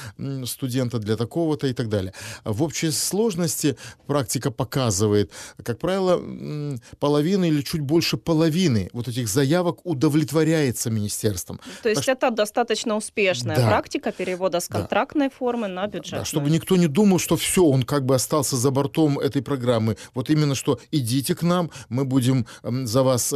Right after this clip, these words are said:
Speaker 1: бороться, будем за вас хлопотать", и министерство идёт навстречу этой категории студентов. И, наконец, в-третьих, э, мы стараемся, м,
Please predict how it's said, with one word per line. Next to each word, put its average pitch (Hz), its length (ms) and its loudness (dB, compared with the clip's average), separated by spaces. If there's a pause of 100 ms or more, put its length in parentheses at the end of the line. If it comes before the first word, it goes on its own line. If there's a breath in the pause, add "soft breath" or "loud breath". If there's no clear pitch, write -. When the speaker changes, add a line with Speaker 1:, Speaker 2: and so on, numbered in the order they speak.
Speaker 1:
бороться, 120 460 2
будем 123 240 -2
за 117 120 2
вас 117 180 2
хлопотать", 131 580 -2
и 170 60 -4
министерство 143 580 -2
идёт 156 480 0
навстречу 120 640 0 (180 loud breath)
этой 120 220 0
категории 117 640 4 (160 loud breath)
студентов. 113 540 -2 (240 loud breath)
И, 143 40 -8
наконец, 156 380 2
в-третьих, 208 640 2 (320 loud breath)
э, 127 220 0
мы 147 260 2
стараемся, 170 680 -2
м, 160 140 0